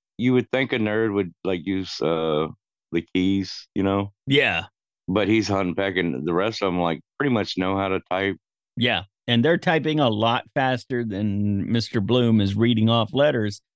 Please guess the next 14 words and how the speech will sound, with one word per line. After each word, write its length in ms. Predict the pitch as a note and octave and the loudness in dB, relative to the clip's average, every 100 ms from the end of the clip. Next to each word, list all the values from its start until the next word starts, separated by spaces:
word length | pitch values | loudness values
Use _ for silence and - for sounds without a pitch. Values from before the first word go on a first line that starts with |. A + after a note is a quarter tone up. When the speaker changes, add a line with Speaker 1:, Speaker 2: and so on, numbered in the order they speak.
| _ - | _ -2
Speaker 2:
But 140 | A#2 B2+ | -2 0
Virus, 640 | G#2+ F#3+ C#4+ G3 E3 - | 0 2 4 4 2 0
you 160 | D3+ D3+ | 0 2
know, 160 | C#3+ | 2
yeah, 340 | C#3 D#3 C3+ A2+ | 2 2 0 0
he's, 300 | D3+ F3 - | -2 -4 -4
he's 300 | D#3 E3+ C#3+ | -4 -2 0
just 260 | D3 - | -2 -2
typing 380 | - C#3+ B2+ C3 | 0 0 2 0
along 420 | B2+ C3 C3+ C#3+ | 2 2 2 2
diligently 720 | B2 C3+ D3+ C3 C#3+ - D3 D3 | 2 2 2 2 0 0 -2 0
with 200 | D3 C#3 | -2 -2
the 80 | |
lesson. 520 | D3 C3+ A#2+ - G2 | 0 0 -2 -4 -6